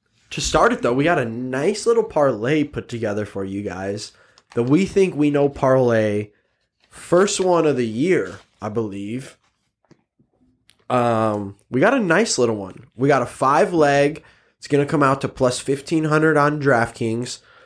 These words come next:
plus fourteen ninety-eight to be specific. But I feel pretty confident about this one, Jake.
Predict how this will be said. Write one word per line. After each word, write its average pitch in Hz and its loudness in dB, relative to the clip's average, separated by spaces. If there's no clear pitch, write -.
plus 139 2
fourteen 147 0
ninety-eight 120 -4
to - -10
be 101 -8
specific. - -6
But 123 2
I 160 4
feel - 2
pretty 156 0
confident 123 -4
about 98 -14
this - -18
one, 67 -20
Jake. 87 -20